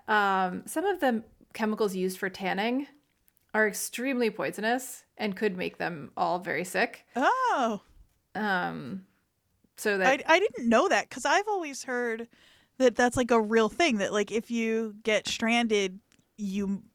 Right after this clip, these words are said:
Speaker 2: and you have, like, leather shoes or
Speaker 1: Mm-hmm.
Speaker 2: whatever, or, like, the soles of your shoes, you can get
Speaker 1: Yeah, they probably heard that too,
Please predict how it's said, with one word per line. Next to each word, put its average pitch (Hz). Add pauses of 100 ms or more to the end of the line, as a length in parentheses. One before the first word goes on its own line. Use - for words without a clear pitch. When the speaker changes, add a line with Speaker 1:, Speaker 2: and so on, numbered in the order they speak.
(140)
Speaker 2:
and 202
you 208
have, 196
like, 190
leather 190
shoes 190
or 247
Speaker 1:
Mm-hmm. -
Speaker 2:
whatever, 165
or, 196
like, 190
the 185
soles 185
of 180
your 180
shoes, 185 (360)
you 185
can 185
get 165 (1900)
Speaker 1:
Yeah, 220
they 220
probably 262
heard 247
that 226
too, 269